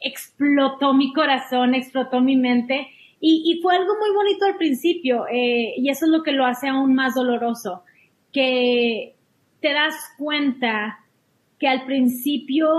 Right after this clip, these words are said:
era lo que tú querías, y es algo que deseaba con toda mi alma,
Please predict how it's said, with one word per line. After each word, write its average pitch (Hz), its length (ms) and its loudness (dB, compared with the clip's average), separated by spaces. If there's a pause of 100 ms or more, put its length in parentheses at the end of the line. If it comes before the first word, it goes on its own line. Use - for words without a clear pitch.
(640)
era 302 200 0
lo 339 140 2
que 320 100 -2
tú 311 160 -6
querías, 302 600 0 (140)
y 226 160 0
es 247 120 -2
algo 277 320 -2
que 269 320 0
deseaba 254 560 -2
con 269 160 -2
toda 254 220 0
mi 254 200 2
alma, 240 560 -2